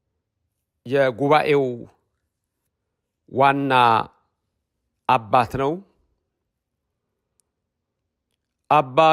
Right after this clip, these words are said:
ዮናክኒዶስ የሚባል ደግሞ የሮሜ ሊቀ ጳጳስ፣ እንደዚሁም ደግሞ የቁስጥንጥንያው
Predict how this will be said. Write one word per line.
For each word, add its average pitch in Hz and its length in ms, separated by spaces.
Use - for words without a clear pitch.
ዮናክኒዶስ 151 760
የሚባል 139 520
ደግሞ 135 240
የሮሜ 147 380
ሊቀ 127 260
ጳጳስ፣ - 500
እንደዚሁም 151 400
ደግሞ 151 240
የቁስጥንጥንያው 147 960